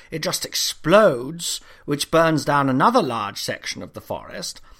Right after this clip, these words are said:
and I'm left on my knees, crying. You know, maybe, maybe Charles Dance was right, well, slash Colonel Kirk Quiche. Maybe I shouldn't have come out here and find the orang-utans. As I, as I crumble down to the ground, yes,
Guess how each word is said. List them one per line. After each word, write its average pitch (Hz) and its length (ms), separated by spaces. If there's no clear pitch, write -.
and 185 220
I'm 208 160
left 262 340
on 190 320
my 175 280
knees, 202 800
crying. 190 800
You 202 60
know, 185 120
maybe, 226 640
maybe 233 460
Charles 208 480
Dance 202 520
was 165 180
right, 175 640
well, - 160
slash - 380
Colonel 165 360
Kirk - 380
Quiche. - 420
Maybe 220 400
I 214 120
shouldn't 233 400
have - 160
come 170 160
out 156 160
here 143 100
and 147 160
find 160 340
the 143 100
orang-utans. 131 580
As 170 160
I, 208 180
as 175 160
I 190 100
crumble 240 600
down 160 240
to - 80
the 147 80
ground, 110 400
yes, 180 240